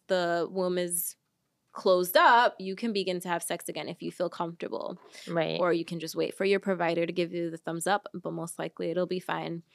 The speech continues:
Speaker 1: And if
Speaker 2: Mm.
Speaker 1: you don't feel ready, then be gracious to yourself and take little steps. Maybe it's even just, like,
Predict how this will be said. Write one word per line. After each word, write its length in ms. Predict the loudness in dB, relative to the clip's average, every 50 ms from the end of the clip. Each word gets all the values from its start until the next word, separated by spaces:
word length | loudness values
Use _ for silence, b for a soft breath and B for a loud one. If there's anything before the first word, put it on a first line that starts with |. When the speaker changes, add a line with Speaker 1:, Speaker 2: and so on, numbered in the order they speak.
| B B B B
Speaker 1:
And 280 | -2 0 2 4 4 4
if 100 | 4 4
Speaker 2:
Mm. 40 | 4
Speaker 1:
you 120 | 2 2
don't 340 | 4 4 6 6 6 4 4
feel 240 | 8 10 10 10 10
ready, 400 | 8 6 6 6 4 4 2 2
then 600 | 2 2 2 2 2 2 0 0 0 -2 -4 -8 _ _ _ _ _ _ _ _ _ _ _ _ _ _ -20 -20 _ _
be 100 | 2 4
gracious 560 | 6 6 8 8 6 6 6 4 4 4 4 0
to 100 | 0 0
yourself 680 | 0 0 0 0 0 2 2 0 -2 -4 -8 -20 -18 _ -6
and 320 | -4 -2 -2 -2 -2 -2 -4
take 260 | 0 2 2 2 2 4
little 260 | 4 6 6 6 4
steps. 460 | 2 2 0 2 0 0 -2 -4 -2
Maybe 360 | 2 2 2 2 2 4 4 4
it's 160 | 4 4 2
even 280 | 2 4 6 6 6
just, 240 | 6 6 4 4 4
like, 280 | 4 4 4 2 0